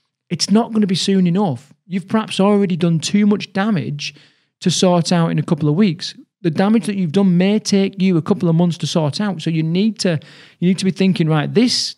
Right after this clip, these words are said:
this is how it's gonna be in, in, in some shape or fashion or whatever. Therefore, I need to, I need to start implementing these things now." And, and one of the things that I would highly, highly recommend that you do, and we're gonna do a podcast episode and a whole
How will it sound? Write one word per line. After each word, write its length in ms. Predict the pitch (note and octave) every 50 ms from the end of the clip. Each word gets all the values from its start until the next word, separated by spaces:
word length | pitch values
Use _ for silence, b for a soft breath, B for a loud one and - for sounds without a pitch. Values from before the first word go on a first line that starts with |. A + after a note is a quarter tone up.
| _
this 280 | - F#3+ B3 A#3+ - -
is 200 | G#3 F3+ - - -
how 280 | - - E3+ G3+ A3
it's 160 | A3 - - -
gonna 220 | - F#3+ F3+ E3+
be 420 | C#3+ E3+ E3+ D3+ C3 A2 G2+ - _ -
in, 320 | D3+ D3 D3+ D3 D#3+ D3 -
in, 260 | - D#3+ D3+ D3+ -
in 220 | A#3 G3+ D#3 C#3+
some 440 | C3 - - F3+ E3+ D#3+ D3+ C#3+ - -
shape 540 | - - - - D3 C#3+ D3 D3+ - D3+ - -
or 160 | - C3 B2 B2
fashion 640 | - - D#3+ C#3 C#3 - - D3+ C#3 C#3+ D3 A3+
or 120 | A3+ D3
whatever. 400 | C3+ C3+ C3+ C3 B2+ B2+ C#3 B2+ B2+ B B B B B
Therefore, 420 | B F3 F3 G3 - - F3+ E3 E3 -
I 160 | D3+ F3 G#3+
need 260 | G#3+ G#3 G#3+ G#3+ D#3+ -
to, 240 | - D#3+ D3 C3+ C3
I 100 | D#3+ F#3
need 160 | G#3 G#3+ -
to 80 | D#3+
start 440 | C3 - - - - F3 F3+ F#3 -
implementing 500 | F3+ F3+ D#3+ - D#3+ D3+ D#3 C#3+ C#3+ C#3
these 200 | C#3 C#3 B2+ -
things 280 | - D3+ D3 C#3+ C3 B2
now." 560 | B2+ B2+ C3 C#3 C#3 D3+ D#3 D3 C3 A#2+ G#2+
And, 200 | - D3+ D#3+ E3
and 180 | - E3+ D#3+ D#3+
one 140 | F3 F#3+
of 60 | G#3+ G#3+
the 60 | F#3+
things 260 | - F3+ E3+ D#3 C#3
that 100 | D3+ D3
I 60 | C#3+
would 180 | C#3+ C3+ C3+ - b b b b b b b
highly, 420 | _ - D#3 E3 E3+ E3+ D#3+ D#3
highly 300 | D3 C#3+ D3 D3+ D3 D3
recommend 440 | C3+ C#3+ C#3+ C#3+ - C#3+ C3+ C3+ C3+
that 80 | C3+ B2+
you 100 | B2+ B2
do, 380 | - - D#3+ D#3 D#3+ D#3 D3+
and 100 | - C3+
we're 80 | C3 C3
gonna 200 | B2 D3+ D3+ D3
do 180 | C3 D3 C#3 C3+
a 40 |
podcast 520 | B2+ - D3 C#3+ C3+ - - C3+ B2+ - -
episode 400 | - A2+ C#3 B2 - C#3 B2+ A#2+
and 80 | A#2+
a 60 | B2+ A#2+
whole 400 | A#2+ D#3 E3+ E3+ E3 D#3 C#3